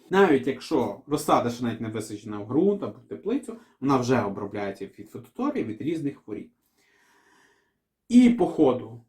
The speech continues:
вирощування, кожні сім-десять днів вона обробляється. Мало того, е, вона, е, чому така помідора дерев'яна, чому вона така не, недобра? Вона накачується,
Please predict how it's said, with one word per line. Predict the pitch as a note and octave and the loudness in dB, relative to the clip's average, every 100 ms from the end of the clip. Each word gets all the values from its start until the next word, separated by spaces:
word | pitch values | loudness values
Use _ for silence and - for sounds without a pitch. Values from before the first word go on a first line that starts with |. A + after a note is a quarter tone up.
| - | -2
вирощування, | F4 G4+ G4+ - D#4 C#4 C4+ C4+ B3+ _ _ _ | 6 8 8 4 0 0 0 -4 -8 _ _ _
кожні | - E3 C3 A#2+ | -2 0 0 -2
сім-десять | - B2+ A#2 A2 A2+ G#2+ | -2 -2 0 -2 -4 -8
днів | G#2+ | -6
вона | G#2 G#2+ A2 | -6 -6 -4
обробляється. | F#3 G#3+ C4 C4+ B3 - _ _ - | -2 0 0 0 -4 -8 _ _ -6
Мало | C#3 D3+ C3 A#2+ A2+ | 4 6 6 2 -2
того, | A#2 A#2+ A#2 D3+ D#3+ _ _ _ _ B2+ | -2 -4 -4 -10 -14 _ _ _ _ -6
е, | B2+ B2+ | -2 0
вона, | C#3 F#3+ F#3+ C#3 A#2 G2 - _ _ - | 4 4 4 4 0 -6 -16 _ _ -18
е, | A2 | -12
чому | G#2+ E3 F#3 | -4 -2 -2
така | C3+ C3 | -2 -4
помідора | B2 B2 A#2+ A2+ G#2 | 0 0 0 -2 -2
дерев'яна, | B2+ F#3+ D4 E4+ C#4+ A3+ | 0 2 4 4 2 2
чому | G3 B2+ B2 | 0 -2 0
вона | A#2 A2+ | -2 -4
така | A#2+ A#2 A2+ A2 A2 | -8 -6 -4 -4 -2
не, | C3 C3 C3+ | 0 2 2
недобра? | F3 F#3+ A#3+ A3 A3 | 0 2 2 0 -2
Вона | G3+ G3+ F3+ | 2 4 4
накачується, | E3+ E3+ E3 C#3+ B2+ B2 A#2+ A#2+ A2+ | 2 4 2 2 0 0 0 -2 -8